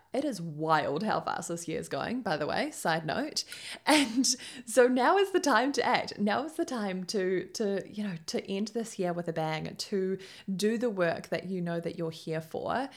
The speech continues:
so that you, yeah, you can show up, you can shine bright, you can live a life of true happiness, of inner peace, of fulfillment, of love, of compassion, of worthiness, and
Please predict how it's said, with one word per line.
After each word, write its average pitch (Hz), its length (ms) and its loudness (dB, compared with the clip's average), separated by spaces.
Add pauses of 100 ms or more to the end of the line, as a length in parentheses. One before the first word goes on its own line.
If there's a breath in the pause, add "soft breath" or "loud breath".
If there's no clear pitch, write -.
(220 loud breath)
so 180 220 -2
that 175 200 -4
you, 175 200 -2
yeah, 160 200 -6
you 170 140 -8
can 175 140 -6
show 170 260 -4
up, - 260 -4
you - 60 -20
can 165 140 -6
shine 160 400 -2
bright, 156 320 -4
you 165 100 -6
can 160 440 -8
live 180 260 0
a 180 60 0
life 165 420 -2
of 160 340 -6
true 196 300 -4
happiness, 165 640 -6
of 165 160 -10
inner 180 160 -4
peace, 165 420 -6
of 170 140 -10
fulfillment, 175 720 -4
of 165 120 -6
love, 175 580 2
of - 140 -12
compassion, 170 800 -6 (560 loud breath)
of 175 560 4
worthiness, 196 1080 2 (120)
and 175 680 0